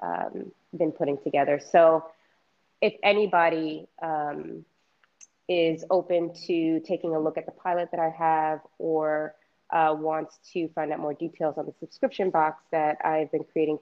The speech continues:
please, um, email me at S Y B four five one at G dot harvard dot E D U. Um, you can also visit, uh, my Instagram page for,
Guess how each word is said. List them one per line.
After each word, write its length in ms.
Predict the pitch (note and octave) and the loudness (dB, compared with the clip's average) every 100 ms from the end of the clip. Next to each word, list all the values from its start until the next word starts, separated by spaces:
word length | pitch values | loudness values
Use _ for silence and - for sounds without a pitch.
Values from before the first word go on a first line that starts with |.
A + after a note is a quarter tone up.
| _ | _
please, 440 | F#3 F#3 F#3 F#3 - _ _ _ _ - | -2 0 0 0 -4 _ _ _ _ 0
um, 600 | E3 D#3 D3+ D3 D3+ - _ _ | 4 4 2 -4 -6 -10 _ _
email 360 | G#3+ G#3 F#3 E3+ | 2 4 6 4
me 280 | E3 D#3+ D#3+ | 2 2 0
at 140 | D#3 - | -2 -4
S 240 | E3 - | -6 -4
Y 220 | E3 D#3 D3+ | -2 0 -2
B 360 | D#3+ D#3 D#3 D3 - | -6 -4 -4 -8 0
four 180 | E3 E3 | 0 2
five 220 | D#3 D3+ | 0 -2
one 520 | D3 D3+ D3+ D3 D3+ D3 _ _ _ _ | 0 2 2 2 -2 -8 _ _ _ _
at 280 | E3 D#3 D#3+ | 2 2 0
G 300 | - E3+ E3 | -2 0 2
dot 200 | D#3+ D3+ | 2 0
harvard 460 | - D#3+ D3+ D#3 D3 | 0 0 2 0 -2
dot 160 | D3+ - | -2 -4
E 120 | E3 | -6
D 80 | D#3 | -4
U. 460 | D3 D3 D#3+ G3+ A3 _ _ _ _ _ _ _ - | -2 0 2 0 -6 _ _ _ _ _ _ _ 6
Um, 340 | E3 D#3 D#3 | 8 8 4
you 100 | D#3+ | -2
can 160 | F3 E3+ | 0 2
also 840 | D#3+ E3 F#3 E3+ E3 D#3+ D#3+ - - | 2 4 2 4 6 6 4 0 -10
visit, 840 | D#3 F3 E3+ E3+ D#3+ D#3+ - - _ _ _ _ - | 0 2 4 4 2 2 -2 -20 _ _ _ _ 0
uh, 400 | E3 D#3 D3+ D3+ | 2 4 2 -2
my 760 | D#3+ D#3+ D#3 D3+ D3+ D3+ D3 D3 _ _ | -4 -4 -2 -2 -2 -2 -4 -8 _ _
Instagram 520 | G#3 G#3 F#3 F3+ E3 - | -4 -4 -4 -4 -4 -6
page 520 | E3+ F3 G#3 - - - _ | -6 -4 -8 -14 -20 -20 _
for, 560 | E3 D#3+ D#3 D#3 D#3 | 0 2 2 0 -2